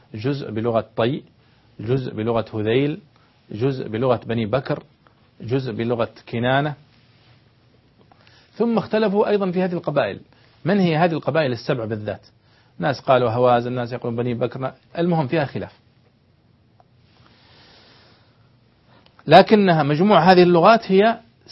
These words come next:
سبع لغات. وينسب هذا القول لأبي عبيد القاسم بن سلام وللإمام ثعلب أحمد بن يحيى،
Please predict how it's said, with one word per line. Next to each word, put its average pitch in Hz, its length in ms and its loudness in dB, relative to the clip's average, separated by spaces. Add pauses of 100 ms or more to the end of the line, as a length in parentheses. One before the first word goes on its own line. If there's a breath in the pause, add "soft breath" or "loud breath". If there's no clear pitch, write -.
سبع 165 200 -2
لغات. 95 300 -8 (1300 soft breath)
وينسب 214 440 6
هذا 175 140 8
القول 202 400 6
لأبي 143 720 2
عبيد 143 300 2
القاسم 123 460 0
بن 113 100 -6
سلام 131 640 -2
وللإمام 123 480 -4
ثعلب 135 360 0 (260)
أحمد 123 360 -4
بن 104 160 -6
يحيى، 143 360 0